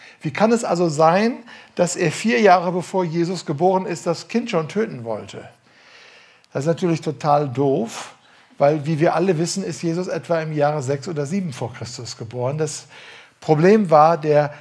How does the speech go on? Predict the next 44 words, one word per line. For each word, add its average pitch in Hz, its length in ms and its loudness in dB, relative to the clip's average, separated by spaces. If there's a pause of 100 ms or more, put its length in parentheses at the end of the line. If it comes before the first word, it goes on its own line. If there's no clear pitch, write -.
(260)
Mönch, 220 380 4
der 180 140 0
den 156 160 0
alten 220 420 2
Kalender 180 580 0
umgerechnet 170 640 -4
hatte 156 240 -2
in 165 140 -4
den 151 160 0
heutig 170 380 4
geltenden, 151 380 -2
gültigen 156 320 -2
Ka-, 143 320 0
Kalender, 151 380 0
der 156 180 2
war 165 220 8
wie 165 60 0
ich 175 240 -6
sehr 165 180 0
schwach 160 280 0
in 165 160 -8
Mathe 160 420 -2 (500)
und 165 200 4
hat 202 120 4
sich 185 200 -2
halt 165 160 4
vertan. 156 720 2 (400)
Der 156 100 8
Mensch 175 240 2
hieß 180 300 -2
Dionysius 175 720 4
Exiguus 185 800 -2
und 151 140 -4
lebte 175 260 -2
in 151 60 -4
Italien, 175 640 2
was 156 180 0
ich 156 140 -6
auch 151 100 0
nicht 175 180 -8
gegen 175 200 -4
ihn 165 120 -6
halten 175 280 -4
will. 214 240 0